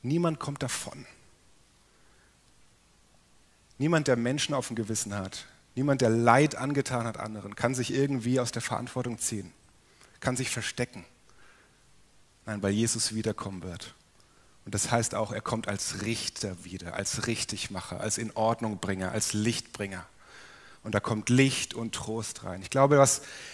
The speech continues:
was Menschen, die Leid erfahren haben, überleg selber das Leid in deinem Leben, wo du ungerecht behandelt wurdest.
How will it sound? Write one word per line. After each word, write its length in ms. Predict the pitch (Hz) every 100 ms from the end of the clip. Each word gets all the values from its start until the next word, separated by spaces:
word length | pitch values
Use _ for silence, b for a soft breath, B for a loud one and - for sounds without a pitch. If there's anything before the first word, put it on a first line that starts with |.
| B B
was 220 | 120 -
Menschen, 420 | 127 151 180 165
die 260 | 135 131 131 -
Leid 320 | 113 117 160
erfahren 400 | 147 - 123 120
haben, 140 | 101 110
überleg 320 | 123 143 151
selber 520 | - 156 143 127 113 -
das 160 | 120
Leid 200 | 127 123
in 100 | 127
deinem 300 | 123 123 123
Leben, 320 | 95 90 87 - - - b b b b b b
wo 100 | -
du 180 | 117 135
ungerecht 500 | 151 156 139 127 -
behandelt 380 | 110 110 107 101
wurdest. 500 | 98 98 104 - -